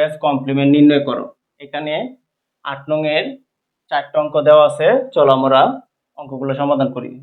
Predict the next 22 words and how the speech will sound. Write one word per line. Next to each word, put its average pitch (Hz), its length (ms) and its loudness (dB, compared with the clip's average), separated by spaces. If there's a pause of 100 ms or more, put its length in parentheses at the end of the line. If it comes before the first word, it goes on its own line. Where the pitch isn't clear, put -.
(160)
চলো 139 240 -10
প্রথমে 143 300 -4
আমরা 143 200 2
এক 139 120 0
নং 147 160 0
অঙ্কটা 139 340 -2
সমাধান 143 360 0
করি। 143 180 -2
যেহেতু 139 220 -4 (100)
টু 143 60 -2 (100)
এস 143 80 0 (100)
কমপ্লিমেন্ট 139 460 2 (300)
বলছে, 147 300 -2
তাহলে 135 240 2
আমাদের 135 280 0
প্রথমে 139 380 -2
করতে 147 180 -4
হবে 151 140 -4
কি 160 120 -2
ওয়ান 143 200 0
এস 139 160 -6
কমপ্লিমেন্ট, 123 380 -4